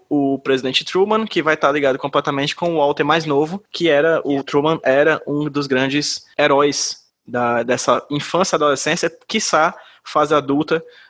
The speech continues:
do Walter Kovacs Rorschach, né? Então é interessante perceber como, mais uma vez, os links todos estão sendo muito bem conectados, muito bem amarrados,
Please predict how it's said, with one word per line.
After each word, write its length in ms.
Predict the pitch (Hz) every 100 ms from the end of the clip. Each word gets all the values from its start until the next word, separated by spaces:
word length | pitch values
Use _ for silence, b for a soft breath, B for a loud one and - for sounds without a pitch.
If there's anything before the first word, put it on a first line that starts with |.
| _
do 200 | 143 147
Walter 340 | 139 143 143
Kovacs 540 | - 127 135 147 - -
Rorschach, 560 | 127 127 123 101 - 120
né? 120 | 131 -
Então 380 | 123 - 127 131
é 60 |
interessante 420 | 131 139 131 135 -
perceber 360 | 135 135 131
como, 400 | 127 139 143 147
mais 320 | 131 131 143
uma 160 | 160 147
vez, 460 | 123 123 147 - -
os 240 | 131 131 127
links 240 | 135 -
todos 220 | - 139
estão 160 | - 143
sendo 240 | - 139
muito 240 | 135 147 147
bem 140 | 143
conectados, 600 | - 143 139 - 123 123
muito 280 | 123 156 160
bem 140 | 139
amarrados, 720 | 135 135 120 117 123 - -